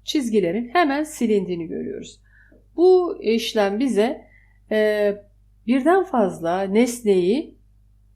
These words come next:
bu şekilde seçmemizi sağlıyor. Shift Alt tuşuna tekrar basıyorum. Şuradan harfin dışında kalan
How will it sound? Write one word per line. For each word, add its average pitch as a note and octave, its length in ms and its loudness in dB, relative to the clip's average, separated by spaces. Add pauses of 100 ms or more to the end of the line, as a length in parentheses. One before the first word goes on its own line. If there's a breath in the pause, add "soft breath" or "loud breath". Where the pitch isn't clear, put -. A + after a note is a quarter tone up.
(160)
bu D4+ 80 -6
şekilde A3+ 760 -4 (260)
seçmemizi F#3+ 640 -2
sağlıyor. - 540 -14 (380 soft breath)
Shift - 500 0
Alt A#3+ 280 -4
tuşuna F#3+ 360 -6
tekrar - 440 -8
basıyorum. A3+ 680 -6 (100)
Şuradan G#3 720 -10 (720)
harfin C4 480 0
dışında C#4 400 0
kalan F#3+ 500 -2